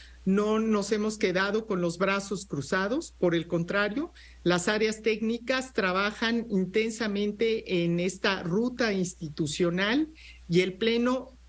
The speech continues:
ha hecho y seguirá haciendo todo lo que esté a nuestro alcance para seguir garantizando hasta el último momento el derecho a saber. Las y los periodistas,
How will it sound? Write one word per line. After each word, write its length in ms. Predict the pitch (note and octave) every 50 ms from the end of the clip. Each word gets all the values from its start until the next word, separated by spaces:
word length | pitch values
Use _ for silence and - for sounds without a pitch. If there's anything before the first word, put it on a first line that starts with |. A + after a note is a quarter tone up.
| - -
ha 160 | - G3+ A3 A#3
hecho 480 | A#3 A#3 A#3 A#3 - - C4+ B3+ - -
y 120 | G#3+ F3
seguirá 380 | E3+ - G#3+ G3 F3+ F#3+ G#3 A3
haciendo 440 | A3 - - A3+ G#3+ G#3+ G3+ G#3
todo 420 | G#3 G#3+ - A#3 A#3 A#3 A#3+ B3+ B3+
lo 200 | A#3+ A3 F#3 F3
que 100 | - F#3+
esté 400 | F3+ F3 - - G3+ G3 G3 G3
a 80 | F#3+
nuestro 400 | F#3+ F3 E3+ E3 D#3+ - - F3
alcance 640 | E3 D3+ D3+ - - F#3+ G3 G3+ G3 G3+ C4 D4+ - - - - - - - - -
para 260 | G3 F#3 F3+ F#3 F#3
seguir 420 | F3 - G3+ F#3+ F3 G#3+ A#3 A#3+ B3
garantizando 840 | A#3+ A3+ G#3 G3 F#3 F3 F3+ F#3 F3 E3+ - G#3 G3 F#3 F#3 E3+ F3+
hasta 240 | E3 E3+ - -
el 140 | G3 F#3 F#3+
último 420 | G#3+ A#3 A3+ A#3 - A3 A3 G#3 F#3+
momento 720 | F3 E3+ E3+ F3 F#3 G3 G3+ G3+ G#3 - D4 F4+ - - - - - - - - - -
el 180 | E3+ F#3 F3+
derecho 500 | E3+ F#3 F#3+ G3 G#3 A3 G#3+ - - A3
a 60 | G3+
saber. 500 | F#3+ G3 - D#3+ D#3 D3 C#3+ C#3 C#3+ - - - - - -
Las 380 | - F#3 G3 G#3+ A#3+ - - -
y 60 | A3
los 200 | G#3 A3 A3 A3
periodistas, 920 | A3 A#3 G3+ F3+ F3+ F3 F3+ G#3 A#3 A#3+ - - C4 D4 - - - -